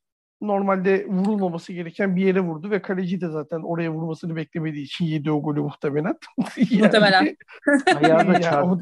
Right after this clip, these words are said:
Speaker 1: da
Speaker 3: o.
Speaker 1: hiçbir
Speaker 3: Şey,
Speaker 1: fu-,
Speaker 3: Sinan'ın golünü mü
Speaker 1: hiç
Speaker 3: diyorsun, Mert Hakan'ın mı?
Speaker 1: Evet, evet, Sinan'ınkini diyorum.
Speaker 3: Ha, Sinan da
Speaker 2: Yani,
Speaker 3: ayağı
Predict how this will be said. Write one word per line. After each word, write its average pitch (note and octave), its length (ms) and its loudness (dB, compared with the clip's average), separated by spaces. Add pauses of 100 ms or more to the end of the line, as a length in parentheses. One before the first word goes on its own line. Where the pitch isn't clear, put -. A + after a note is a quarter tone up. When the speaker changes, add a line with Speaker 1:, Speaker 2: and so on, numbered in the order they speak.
Speaker 1:
da D3 100 4
Speaker 3:
o. C3+ 200 -2
Speaker 1:
hiçbir B3 120 4
Speaker 3:
Şey, D3+ 100 4
Speaker 1:
fu-, C4+ 60 2
Speaker 3:
Sinan'ın F3 400 2
golünü F3+ 260 6
mü A3 60 6
Speaker 1:
hiç F#3+ 100 2
Speaker 3:
diyorsun, C#3+ 320 -2
Mert D3+ 240 0
Hakan'ın D3 320 0
mı? C3 120 -2
Speaker 1:
Evet, A3 220 2
evet, F3 180 0
Sinan'ınkini G#3 720 -2
diyorum. D#3 340 -8 (200)
Speaker 3:
Ha, C3+ 120 -8
Sinan D3 380 -2
da G3 40 4
Speaker 2:
Yani, E3+ 60 4
Speaker 3:
ayağı D3+ 180 4